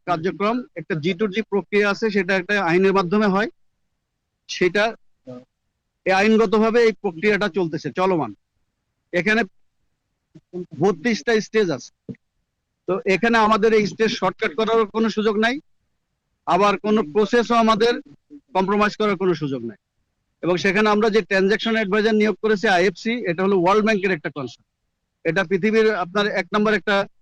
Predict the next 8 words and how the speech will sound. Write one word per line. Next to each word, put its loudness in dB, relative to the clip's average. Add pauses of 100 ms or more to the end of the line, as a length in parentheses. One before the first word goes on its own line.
কনসালটেন্সি, 0
আহ, 2 (360)
অর্গানাইজেশন, -4 (720)
তারা 2
আমাদের 4
এই 4
কনসালটেন্সি 0
করছে। -12